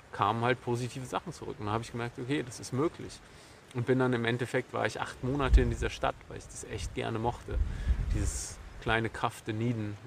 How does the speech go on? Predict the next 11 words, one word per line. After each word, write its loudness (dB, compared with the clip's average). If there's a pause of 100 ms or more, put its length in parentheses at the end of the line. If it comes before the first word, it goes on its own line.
in -6
Südneuseeland. 0 (960)
Ähm, 0 (2000)
und 2 (1400)
auch 4
nach 4 (1160)
Neuse-, 8
äh, 6
auch 6
nach 8
Dunedin 2